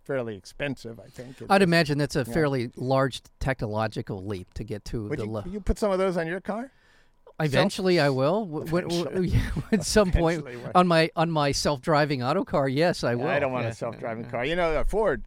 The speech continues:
Speaker 1: uh, put out a, they have a patent now on autonomous cars that where you can,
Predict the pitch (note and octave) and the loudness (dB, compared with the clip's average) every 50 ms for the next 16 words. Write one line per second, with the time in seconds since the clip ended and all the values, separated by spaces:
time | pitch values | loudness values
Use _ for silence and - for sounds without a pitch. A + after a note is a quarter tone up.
0 | - C3+ B2 A#2+ A2 A2 A2 A2 G#2+ - - D#3+ D3+ C#3 C3 C3 B2 A#2 G#2+ G2+ | -6 -6 -4 -2 -2 -2 -2 -4 -4 -4 -4 -2 0 2 2 2 0 -2 -4 -6
1 | F#2 - - _ _ - - - B2 B2+ B2 A#2+ A#2+ C3+ B2+ C3+ - - - E3 | -8 -12 -16 _ _ -20 -8 -6 -4 -4 -4 -6 -8 -8 -10 -10 -10 -10 -8 -4
2 | D#3 F#3+ E3+ F3 - C3+ B2+ B2 A2+ A#2 A2+ G#2 G#2+ A2+ - - C3+ B2+ B2 A#2 | -2 -2 -2 -4 -6 -8 -6 -6 -4 -6 -4 -4 -6 -6 -6 -6 -6 -4 -4 -4
3 | A2 G#2+ G2 - G3 - - - - - - - - D3 D3 C#3+ C3+ C3+ C3 A#2 | -4 -6 -8 -10 -14 -20 -20 -20 -20 -20 -18 -12 -8 -6 -4 -4 -4 -4 -4 -6
4 | - - - E3 D3+ D#3 F3 G3 G3 E3 C#3 - - C#3+ C3 B2 - C#3 C#3+ D3 | -6 -6 -6 -4 -2 -2 -2 -2 -2 -4 -4 -6 -6 -6 -6 -4 -2 -2 0 0
5 | C3+ A2+ C3+ B2 A#2+ B2 | -2 -4 -6 -8 -8 -8